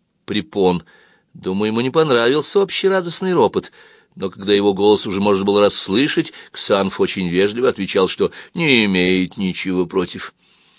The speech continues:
Я был доволен собой, думая, что уладил свои отношения с ним. Раз или два после потасовки в брачных покоях я ловил на себе его взгляд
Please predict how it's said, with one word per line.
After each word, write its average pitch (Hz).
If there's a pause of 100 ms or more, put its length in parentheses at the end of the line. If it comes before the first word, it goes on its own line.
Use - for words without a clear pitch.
(180)
Я 120
был 107
доволен 101
собой, 92
думая, 90
что 90
уладил 127
свои 127
отношения 110
с -
ним. - (1120)
Раз 214
или 101
два 98
после 98
потасовки 98
в 87
брачных 98
покоях 101 (340)
я 87
ловил 90
на 208
себе 190
его 180
взгляд 117